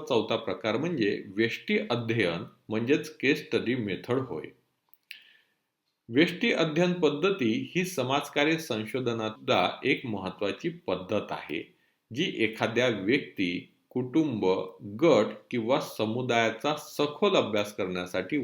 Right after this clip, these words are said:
वापरली जाते. या पद्धतीत संशोधक दीर्घकालीन माहिती गोळा करतो, ज्यामध्ये तो त्या व्यक्तीचा किंवा गटाच्या सामाजिक,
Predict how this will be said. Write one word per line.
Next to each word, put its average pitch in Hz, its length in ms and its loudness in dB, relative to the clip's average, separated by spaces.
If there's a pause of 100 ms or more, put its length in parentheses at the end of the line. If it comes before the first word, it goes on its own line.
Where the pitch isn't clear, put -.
वापरली 123 580 0
जाते. 85 380 -8 (960)
या 156 160 6
पद्धतीत 131 720 2 (180)
संशोधक 135 800 2 (200)
दीर्घकालीन 147 880 2
माहिती 135 540 2
गोळा 160 280 6
करतो, 90 640 -4 (320)
ज्यामध्ये 110 600 4 (720)
तो 185 120 6 (140)
त्या 165 160 6
व्यक्तीचा 113 800 2 (340)
किंवा 156 360 4 (340)
गटाच्या 120 720 2 (220)
सामाजिक, 120 840 -2